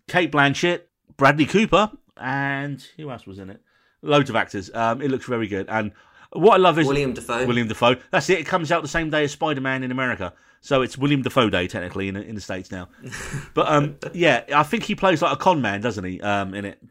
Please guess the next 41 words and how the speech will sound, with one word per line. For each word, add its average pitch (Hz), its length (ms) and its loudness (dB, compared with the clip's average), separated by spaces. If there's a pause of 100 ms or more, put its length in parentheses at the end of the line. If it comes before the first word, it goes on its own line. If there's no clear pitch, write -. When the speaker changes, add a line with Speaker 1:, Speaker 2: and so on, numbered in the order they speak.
Speaker 1:
Cooper? 123 400 -6 (160)
And 120 160 -2
it's, 113 120 -10
like, 123 120 -2
all 131 100 -6
to 127 100 -12
do 117 120 -2
with, 107 120 -6
like, 104 260 -4 (640)
uh, 107 200 -4
turn 123 160 -4
of 110 60 -2
the 104 60 -6
century 107 260 -8
stuff, 113 260 -6
I - 60 -4
think. - 460 -8
I 127 100 0
mean, 127 120 -4 (160)
what, 196 400 2
what's 226 180 -2
the 190 60 -10
good 202 140 0
thing 185 140 -2
is, 117 120 -2
I've 143 120 0
watched 214 160 -2
the 147 80 -10
trailer 139 340 2
and 110 80 -4
I'm 120 100 -6
still 147 180 -4
not 123 140 -4
sure 127 140 -4
what 110 100 -2
the 98 60 -10
film's 117 220 -4
about. 82 240 -8 (640)
Uh, 107 380 -2
Speaker 2:
Yeah. 123 300 0
Speaker 1:
and 127 300 4